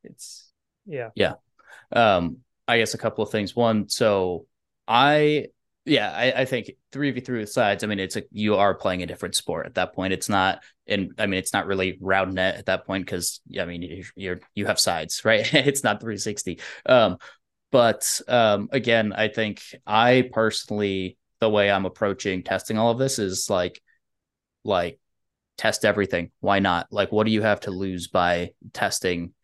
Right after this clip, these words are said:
Speaker 2: every variation that you can possibly think of? Um, and if it sucks, it sucks, you know, if it's great, it's great. You know, if people enjoy it, people enjoy it. If they don't, they don't, right? Like, it's,
Speaker 1: Mm-hmm.
Speaker 2: that's just kind of part
Speaker 1: Yeah.
Speaker 2: of it.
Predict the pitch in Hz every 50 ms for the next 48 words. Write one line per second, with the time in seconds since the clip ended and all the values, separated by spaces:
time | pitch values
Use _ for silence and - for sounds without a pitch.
0 | _ _ - - 98 92 - 95 92 90 95 95 90 90 92 90 90 87 87 -
1 | - 90 87 85 80 87 85 - 87 - - 82 80 80 - - 80 82 - -
2 | 73 - - - - - - - - - - - _ _ - 92 95 87 80 80
3 | 80 78 - - - 117 104 98 95 95 98 - 95 - - - - 113 107 110
4 | - - - - - 101 - - - - 113 101 101 98 - - - - - -
5 | - 113 107 98 95 92 90 92 - - _ _ _ _ _ _ _ _ _ _
6 | _ _ _ - 113 107 - - - - - - 98 101 104 107 - - 104 101
7 | - - - 98 101 104 107 98 - 71 104 101 95 95 92 92 92 90 98 95
8 | - _ - 117 101 - 107 101 98 98 92 - 95 98 101 98 95 - 107 101
9 | - 101 98 98 95 98 98 95 - 104 98 90 95 95 95 92 - 98 92 95
10 | 90 87 87 - 98 95 95 85 95 92 92 - - - - - - 113 - 143
11 | 120 131 139 104 101 - 110 110 - - - 127 - - - 104 104 95 - -
12 | 101 95 90 90 90 87 -